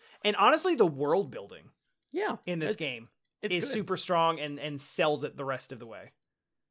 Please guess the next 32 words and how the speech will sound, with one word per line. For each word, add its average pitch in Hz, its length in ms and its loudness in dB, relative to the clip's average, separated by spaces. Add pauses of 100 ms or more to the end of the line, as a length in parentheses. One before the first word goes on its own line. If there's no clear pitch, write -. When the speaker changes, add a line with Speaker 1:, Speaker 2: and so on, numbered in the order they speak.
(680)
Speaker 1:
And, 151 280 -2
uh, 143 340 -2 (800)
that's 214 240 -2
about 370 200 2
all 359 120 4
I 349 80 2
have 311 140 0
to 254 80 -14
say 254 160 0
about 143 260 -2
it. - 140 -14 (400)
Speaker 2:
Me 185 120 -4
too. 233 140 -2
Speaker 1:
If 185 180 0
you, 208 120 -2
Speaker 2:
I, - 80 2
Speaker 1:
if 214 120 0
Speaker 2:
I - 40 -2
Speaker 1:
you 139 60 2
Speaker 2:
had 226 100 0
Speaker 1:
want 294 300 6
Speaker 2:
fun. - 80 -18 (120)
Speaker 1:
further, 233 760 8
like, 170 300 4
minute 208 380 2
to 185 140 -4
minute 175 460 -2
opinions 156 720 -4 (320)
on 170 160 2
Illusion 160 380 2
of 139 80 -4
Gaia, 135 440 2